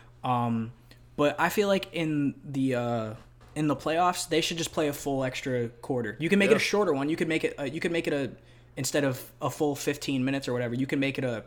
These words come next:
Speaker 1: a ten-minute overtime period.
Speaker 2: Yeah.
Speaker 1: But I, I, I feel like they should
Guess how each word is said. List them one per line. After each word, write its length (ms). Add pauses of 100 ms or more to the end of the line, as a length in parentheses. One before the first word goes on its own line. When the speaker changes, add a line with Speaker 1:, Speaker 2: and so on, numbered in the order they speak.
(120)
Speaker 1:
a 80
ten-minute 540
overtime 460
period. 340 (260)
Speaker 2:
Yeah. 180
Speaker 1:
But 120
I, 100
I, 360
I 40
feel 220
like 220
they 140
should 340